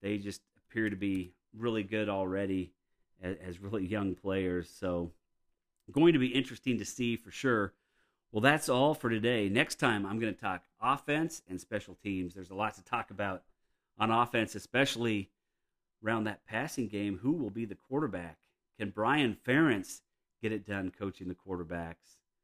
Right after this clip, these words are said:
So a lot of storylines there and some other fun ones. You know, really good players coming back at the skill positions.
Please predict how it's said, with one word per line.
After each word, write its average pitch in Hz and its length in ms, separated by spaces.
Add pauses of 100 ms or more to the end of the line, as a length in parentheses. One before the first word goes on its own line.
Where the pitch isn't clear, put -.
(460)
So 90 180
a 87 40
lot 101 180
of 90 120
storylines 95 600
there 95 380 (360)
and 131 200
some 131 160
other 185 160
fun 107 280
ones. 92 240
You 110 60
know, 101 220 (720)
really 226 300 (260)
good 160 220
players 139 400
coming 110 260
back 104 240
at - 120
the 87 80
skill 139 300
positions. 143 760